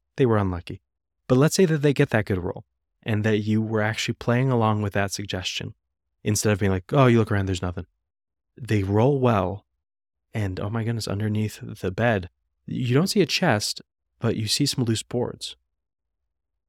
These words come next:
And then under the boards, you actually see a sack. Now, at that point, you have a few options. And this is where the and of it all comes in, right? 'Cause it's not just yes. I-, it's yes and.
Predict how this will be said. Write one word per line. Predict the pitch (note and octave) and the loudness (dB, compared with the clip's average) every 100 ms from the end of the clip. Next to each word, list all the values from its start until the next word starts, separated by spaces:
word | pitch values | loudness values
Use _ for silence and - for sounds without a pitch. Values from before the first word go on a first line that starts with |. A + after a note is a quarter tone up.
| _ | _
And | A2+ G#2+ | -6 -2
then | A2 | -2
under | A#2+ G3+ C#3 | 0 2 2
the | F#2+ | 0
boards, | F#2 F#2 F#2 G#2+ | -2 -4 -4 -6
you | A#2+ | -6
actually | C3 B2 | -4 -4
see | - A2+ G#2 G#2 _ | -4 -4 -4 -8 _
a | - | -10
sack. | - A#2 C#3+ B2+ _ - _ _ _ _ _ _ _ _ _ _ _ - | -6 -4 -4 -8 _ -20 _ _ _ _ _ _ _ _ _ _ _ -6
Now, | A2 G#2+ G2+ G2+ G2+ - | -2 0 0 0 -4 -6
at | G#2+ | -4
that | C3 D#3+ - | -2 -2 -2
point, | G#2+ G2 F#2+ | 0 2 0
you | A2+ A2+ | -2 0
have | G#2 G2 | 0 -4
a | |
few | - G#2 | -2 2
options. | G#2+ G#2+ - - - - _ - | 2 2 -2 -8 -8 -14 _ -4
And | A#2+ | 2
this | D3+ D#3+ | 4 4
is | E3 | 0
where | D3 C#3 | 0 0
the | A#2+ - | 0 -2
and | A2+ G#2+ G#2 F#2+ F#2 F#2 _ - | -2 2 2 0 -4 -10 _ -8
of | G2 | -6
it | F2+ | -4
all | F2 F2 | -4 -6
comes | - - - | -8 -10 -10
in, | - | -8
right? | G2 G2+ - - | -6 -6 -6 0
'Cause | A#2 | 0
it's | A#2+ | 2
not | C#3+ C#3+ | 0 0
just | A#2 G#2+ | -2 -2
yes. | G#2 F2+ - - _ _ _ _ - | -2 -4 -10 -12 _ _ _ _ -6
I-, | A2 | -4
it's | A#2 G#2 - | -2 -4 -4
yes | A2+ A2+ G#2+ - - | 0 2 2 -2 -4
and. | G#2 G2+ F2+ - | -2 -2 -4 -10